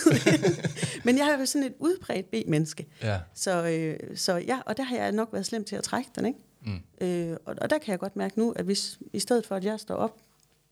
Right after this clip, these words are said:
Speaker 1: lidt over seks, eller hvad ved jeg, så, altså, så er der jo bare en anden ro på, øh, til,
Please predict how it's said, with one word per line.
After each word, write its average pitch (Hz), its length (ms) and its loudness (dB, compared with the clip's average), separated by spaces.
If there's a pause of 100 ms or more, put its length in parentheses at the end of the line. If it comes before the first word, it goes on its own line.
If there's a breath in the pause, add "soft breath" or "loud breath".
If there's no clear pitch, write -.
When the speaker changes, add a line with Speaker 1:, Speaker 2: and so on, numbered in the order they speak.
(140)
Speaker 1:
lidt 220 140 0
over 214 100 -2
seks, - 400 -4
eller 180 120 4
hvad 175 140 2
ved 190 80 2
jeg, 180 180 0 (800 loud breath)
så, - 320 0 (180)
altså, 190 240 0
så 208 160 4
er 214 160 4
der 196 80 0
jo 170 80 0
bare 208 180 -4
en 190 80 -2
anden 202 200 -4
ro 233 280 -8
på, 180 360 0
øh, 165 240 -6 (360)
til, 208 240 0